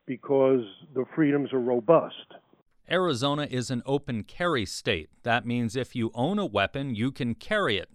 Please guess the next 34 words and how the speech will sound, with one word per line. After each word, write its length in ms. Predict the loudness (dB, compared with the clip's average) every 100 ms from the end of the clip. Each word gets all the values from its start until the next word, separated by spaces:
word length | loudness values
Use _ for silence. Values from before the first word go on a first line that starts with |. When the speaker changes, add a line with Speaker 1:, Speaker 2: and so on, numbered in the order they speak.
| -10
Speaker 2:
in 160 | -8
a 60 | -8
holster 480 | -4 -4 -4 -2 0
on 160 | -2
your 140 | -4 -6
hip 240 | -6 -6
or 200 | -6 -6
slung 420 | -6 -6 -2 -2 -2
over 180 | -2
your 180 | 0 -2
shoulder. 560 | -2 -2 0 0 -2 -6 _ _ _ _
Current 380 | -2 -2 -2
law 240 | 0 2 2
says 420 | 0 -2 -2 -4
you 180 | -6 -8
can't 440 | -8 -6 -6 -8
carry 340 | -6 -2 0 0
it 80 |
into 340 | -2 -4 -4 -6
a 60 |
bar 480 | -2 0 2 2 0
if 160 | -2 -2
there's 260 | -2 -2
a 60 | -4
sign 400 | -4 -4 -2 -6
prohibiting 640 | -6 -6 -4 -2 -2 -2 0
guns. 480 | 0 0 -6 -14 -20 _ -2
That 200 | 0 2
also 400 | 0 0 -2 -2
applies 480 | -2 -2 -2 -2 -4
to 160 | -6
any 240 | -4 -6 -8
private 500 | -8 -6 -6 -8 -4
business. 560 | -4 -2 -6 -8 -12